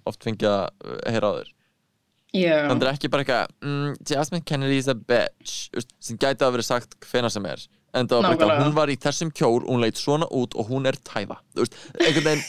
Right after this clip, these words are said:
Speaker 2: <laughs> Meina, mér, já, það, það er ekkert interesting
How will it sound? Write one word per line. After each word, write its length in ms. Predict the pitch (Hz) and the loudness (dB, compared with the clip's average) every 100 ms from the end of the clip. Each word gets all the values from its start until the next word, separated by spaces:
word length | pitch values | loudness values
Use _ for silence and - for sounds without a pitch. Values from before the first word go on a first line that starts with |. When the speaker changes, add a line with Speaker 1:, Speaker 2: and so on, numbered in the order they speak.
| - | -2
Speaker 2:
<laughs> 240 | - - - 622 605 - 622 - 523 - - 571 - 539 - 539 - 466 - - - - - 349 320 - | -2 -2 -2 2 2 2 -2 -2 -2 -4 -2 -4 0 -4 -4 -8 -6 -10 -10 -10 -10 -12 -12 -8 -8 -2
Meina, 240 | 262 247 240 - - - - - - - _ _ - | 2 4 4 2 -4 -12 -12 -14 -18 -20 _ _ 0
mér, 480 | 233 233 - 208 - - | 4 4 2 -2 -4 2
já, 160 | 208 170 160 165 - _ - | 6 8 6 4 -2 _ -2
það, 160 | 254 247 - - | 0 0 -2 2
það 80 | 320 | 4
er 80 | 359 | 4
ekkert 200 | 381 - | 2 2
interesting 480 | 370 - 359 302 269 | 2 2 2 4 2